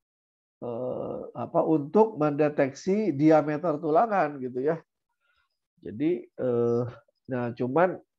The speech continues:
kadang-kadang akurasinya agak kurang ini gitu ya. Kalau pakai ini ya, konsep, eh, konsep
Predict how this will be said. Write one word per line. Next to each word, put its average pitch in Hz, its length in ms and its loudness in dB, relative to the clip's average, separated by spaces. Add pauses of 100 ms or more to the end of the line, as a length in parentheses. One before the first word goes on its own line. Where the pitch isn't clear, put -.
(420)
kadang-kadang 120 640 -2
akurasinya 143 800 2
agak 131 320 -2
kurang 131 400 0
ini 151 480 -2
gitu 127 160 -4
ya. 156 160 -2 (560)
Kalau 127 320 -2
pakai 117 480 -4
ini 113 240 -8
ya, 139 160 -12
konsep, 117 480 -4 (880)
eh, 120 640 -2 (100)
konsep 117 480 -2